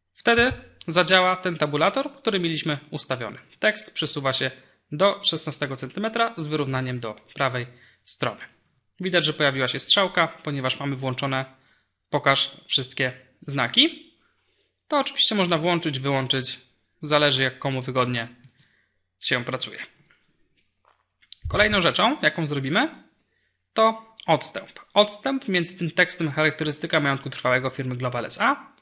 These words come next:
i tym naszym adresem. Przy okazji widać, że ten tekst charakterystyka majątku trwałego ma być na środku i pogrubiony. A zatem możemy zaznaczyć ten tekst.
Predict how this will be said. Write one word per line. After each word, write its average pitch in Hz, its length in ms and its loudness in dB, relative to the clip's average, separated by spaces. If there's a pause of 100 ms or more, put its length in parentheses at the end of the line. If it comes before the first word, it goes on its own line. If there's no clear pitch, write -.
(300)
i 240 180 2
tym 190 140 -2
naszym 143 460 0
adresem. 127 440 -4 (200)
Przy - 140 -4
okazji 170 340 2
widać, 190 480 4
że 147 140 -2
ten 147 200 -4
tekst - 480 -2 (440)
charakterystyka 156 680 2
majątku 143 260 0
trwałego 135 400 0
ma 226 100 0
być 165 160 -6
na 139 100 2
środku - 640 -4
i 247 80 -6
pogrubiony. 139 540 -4 (1600)
A 196 100 4
zatem 185 500 0
możemy 170 460 0 (120)
zaznaczyć 165 680 -2 (560)
ten 139 180 -4
tekst. - 540 -6